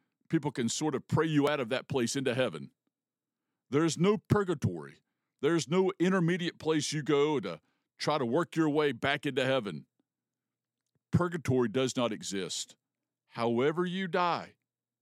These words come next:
your condition will never change.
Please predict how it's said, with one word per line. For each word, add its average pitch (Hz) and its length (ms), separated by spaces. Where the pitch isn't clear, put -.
your 117 140
condition 120 640
will 98 120
never 107 300
change. 76 520